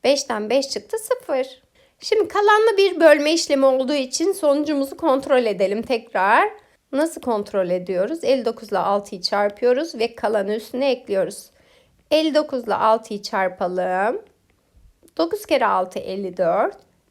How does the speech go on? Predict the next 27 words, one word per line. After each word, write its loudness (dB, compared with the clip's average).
Beş -4
elde. 0
Altı -2
kere 0
beş, -6
otuz. -4
Beş 2
daha -6
otuz -12
beş. 0
Bir 2
de 6
kalanımız 0
vardı. 0
Biri -6
de -6
üstüne -4
ekleyelim. -2
Beş, 0
beş, -10
üç -6
yüz -8
elli -2
beş. 0
Gördüğünüz 0
gibi 2
sonucumuz 0